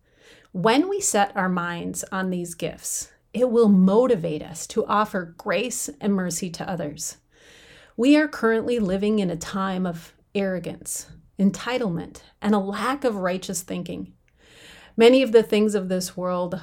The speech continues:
are not like the thinking and behaving we are called to as Christians. We must continue to press in to hearing God's voice, to allowing the Holy Spirit to convict us when we are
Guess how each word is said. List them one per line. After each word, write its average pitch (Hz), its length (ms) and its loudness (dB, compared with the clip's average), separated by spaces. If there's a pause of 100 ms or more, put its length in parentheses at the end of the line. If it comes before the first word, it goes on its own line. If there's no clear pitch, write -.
(200)
are 202 160 2
not 202 540 2
like 185 260 -2
the 180 140 -4
thinking 180 580 -6
and 190 140 0
behaving 180 560 -4
we 180 160 -4
are 175 160 -4
called 175 380 -6
to 180 120 -8
as 175 160 -6
Christians. - 720 -10 (640)
We 226 200 4
must 208 540 4
continue 202 580 -2
to 170 200 -8
press 208 540 -8
in 185 360 -4
to 196 160 -6
hearing 254 560 -2
God's 190 320 0
voice, - 580 -6 (380)
to 233 160 4
allowing 240 520 2
the 262 60 -2
Holy 214 340 0
Spirit 202 380 -6
to 202 120 -6
convict 190 520 -4
us - 280 -8
when 190 180 -2
we 196 160 4
are 185 320 2